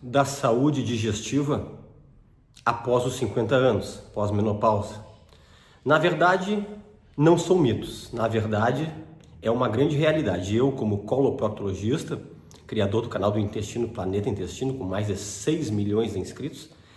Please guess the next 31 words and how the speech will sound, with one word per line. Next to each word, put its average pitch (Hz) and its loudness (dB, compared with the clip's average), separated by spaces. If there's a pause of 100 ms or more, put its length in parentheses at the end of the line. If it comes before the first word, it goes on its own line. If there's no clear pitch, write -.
(160)
eu 131 0
faço - -2
sempre 214 2
questão 160 0
de 160 -2
dizer 113 -2
que - -4 (340)
as 160 6
mulheres 139 2
são - 2
muito 156 4
afetadas 110 -2 (240)
pós-menopausa, 117 2
pós-o 117 0
climatério, 101 -6 (300)
por 208 -2
causa 208 0
da 202 2
alteração 175 -2 (540)
hormonal. 170 2 (400)
Como 196 4
a 160 8
gente 151 0
diz 117 2
em 104 2
tom 113 0
bem 113 2
coloquial, 113 -2
que - -14 (300)
tudo 202 2
acaba 135 -2